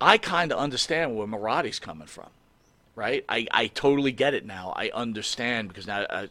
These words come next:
firsthand. E S O says he saw it firsthand with Jerry Saggs and Aaron Sim-, Sims going at it.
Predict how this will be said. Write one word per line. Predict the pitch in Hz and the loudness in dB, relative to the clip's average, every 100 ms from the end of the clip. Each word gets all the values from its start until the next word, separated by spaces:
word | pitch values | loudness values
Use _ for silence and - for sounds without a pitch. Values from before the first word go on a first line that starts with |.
| - | -10
firsthand. | - 117 104 - 117 107 85 - - - - - | 0 0 0 0 0 0 -4 -12 -18 -18 -20 0
E | 143 | 10
S | 135 135 143 | 12 12 10
O | 135 | 6
says | - 117 101 | 6 4 4
he | |
saw | 101 135 127 | 4 8 8
it | |
firsthand | 120 135 127 - 139 123 | 6 4 4 4 4 4
with | 101 | 4
Jerry | 123 113 | 2 4
Saggs | 110 127 117 104 | 4 6 6 4
and | 110 | -2
Aaron | 107 107 107 | -2 0 -2
Sim-, | - 135 - | 0 0 0
Sims | - - 135 120 | -4 0 0 0
going | 95 104 98 95 | -2 -2 -2 -4
at | 92 90 | -4 -4
it. | - | -8